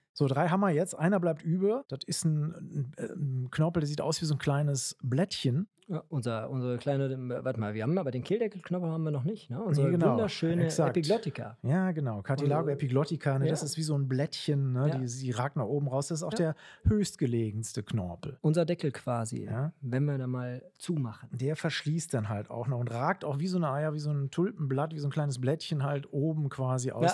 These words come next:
Speaker 2: Ja.
Speaker 1: dem Larynx hervor.
Speaker 2: Ja.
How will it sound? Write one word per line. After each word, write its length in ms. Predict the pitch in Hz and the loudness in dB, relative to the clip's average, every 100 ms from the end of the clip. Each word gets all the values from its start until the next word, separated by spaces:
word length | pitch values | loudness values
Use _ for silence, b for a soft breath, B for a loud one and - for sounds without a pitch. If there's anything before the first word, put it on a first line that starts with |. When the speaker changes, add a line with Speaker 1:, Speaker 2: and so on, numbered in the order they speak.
| - | 4
Speaker 2:
Ja. 60 | |
Speaker 1:
dem 120 | 127 120 B B B B - | 0 -2 B B B B 0
Larynx 500 | 120 143 143 139 - | 2 4 2 0 -2
hervor. 680 | 127 - 185 170 107 80 139 | -6 -4 0 2 0 -2 -4
Speaker 2:
Ja. 220 | 165 | -4